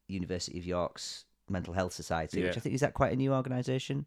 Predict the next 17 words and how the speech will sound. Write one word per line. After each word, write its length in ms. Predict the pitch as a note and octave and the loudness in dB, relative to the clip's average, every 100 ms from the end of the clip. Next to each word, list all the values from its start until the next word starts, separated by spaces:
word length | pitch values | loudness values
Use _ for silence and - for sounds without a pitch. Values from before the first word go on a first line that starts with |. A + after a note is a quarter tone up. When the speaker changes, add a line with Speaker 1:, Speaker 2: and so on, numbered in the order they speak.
| - | -4
Speaker 2:
Yeah, 220 | C3 E3+ D#3 | 6 12 12
yeah, 260 | D#3 D3 | 12 12
I 100 | A#2 | 12
Speaker 1:
Lenore, 180 | A#2 A2+ | 10 8
Speaker 2:
think 100 | - | 4
Speaker 1:
was 160 | A#2+ B2 | 2 8
Len-, 140 | C3+ | 10
has 140 | - B2+ | 10 8
Lenore 240 | C3+ C3+ | 10 10
set 160 | B2+ A2+ | 10 10
that 140 | B2 | 12
up? 220 | A#2+ E2+ - | 12 10 10
Speaker 2:
Yeah, 160 | B2 | 10
yeah, 160 | A#2+ A#2 | 12 12
yeah, 220 | A2+ A2 | 12 10
yeah. 180 | G#2+ G#2 | 10 8
It's, 340 | G2+ - - | 6 2 -2